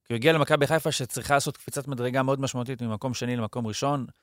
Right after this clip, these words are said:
אבל עם כל מקום שני של עשר שנים בלי מקום ראשון, יכול להיות שאומנם לא יהיה כאן כדי לעשות זה בעצמו, אבל משהו ממה שהוא נגע, הוא משאיר מועדון שכיום,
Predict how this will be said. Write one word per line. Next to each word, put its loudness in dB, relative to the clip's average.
אבל 0
עם -2
כל 2
מקום 0
שני 2
של 0
עשר 4
שנים 4
בלי 4
מקום 2
ראשון, 0
יכול 8
להיות 6
שאומנם 4
לא 8
יהיה 6
כאן -6
כדי 0
לעשות 0
זה 0
בעצמו, 0
אבל 4
משהו 4
ממה 2
שהוא 0
נגע, 4
הוא 4
משאיר 0
מועדון 6
שכיום, 4